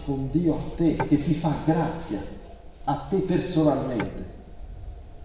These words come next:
che poi acquisti la capacità di parlare agli altri, di annunciare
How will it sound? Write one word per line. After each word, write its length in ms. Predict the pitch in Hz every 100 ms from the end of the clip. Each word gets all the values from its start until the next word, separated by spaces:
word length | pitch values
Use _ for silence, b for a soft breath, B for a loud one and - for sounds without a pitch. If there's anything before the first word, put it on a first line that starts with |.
| - -
che 100 | 151
poi 300 | 196 208 139
acquisti 800 | - 147 147 - 117 - - -
la 140 | 156
capacità 520 | 139 131 123 127 139
di 220 | 113 123 101 -
parlare 520 | 120 131 135 123 113
agli 180 | 107 123
altri, 340 | 110 - 107
di 100 | 110
annunciare 720 | 117 120 117 - - 123 104